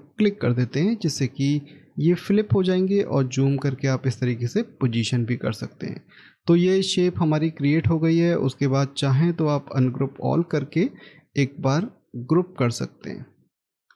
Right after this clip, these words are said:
तो इस तरीके से हमने इसको क्रिएट कर लिया है, जो कि देखने में काफ़ी अच्छा लग रहा है। अब हम ये जो फिगर है ह्यूमन टाइप की, ये क्रिएट करेंगे। इसका हेड तो मैंने पहले ही क्रिएट कर लिया है।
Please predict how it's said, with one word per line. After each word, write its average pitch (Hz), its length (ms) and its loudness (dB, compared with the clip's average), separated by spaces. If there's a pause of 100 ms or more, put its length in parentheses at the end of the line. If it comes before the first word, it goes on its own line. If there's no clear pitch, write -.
(160)
तो 127 420 2
इस - 180 -4
तरीके 139 300 0
से 151 100 0
हमने 131 320 0
इसको 143 540 -2 (580)
क्रिएट 165 320 4
कर 180 140 0
लिया 175 220 2
है, 190 100 2
जो 147 140 0
कि 139 100 -2
देखने 123 340 0
में 180 120 2 (100)
काफ़ी 143 440 -2 (140)
अच्छा 131 280 0
लग - 220 -6
रहा - 100 -8
है। - 180 -20 (800)
अब 208 240 4
हम 226 400 0 (100)
ये 156 340 2
जो 160 280 2
फिगर 151 500 0
है 170 280 2
ह्यूमन 143 380 2
टाइप 135 320 -2
की, 151 80 0
ये 143 160 0
क्रिएट 143 340 -2
करेंगे। 170 340 0
इसका 202 220 -2
हेड 147 340 0
तो 175 80 -2
मैंने 175 180 2
पहले 151 280 0
ही 160 120 2
क्रिएट 156 340 -2
कर 175 120 0
लिया 165 240 2
है। 254 80 0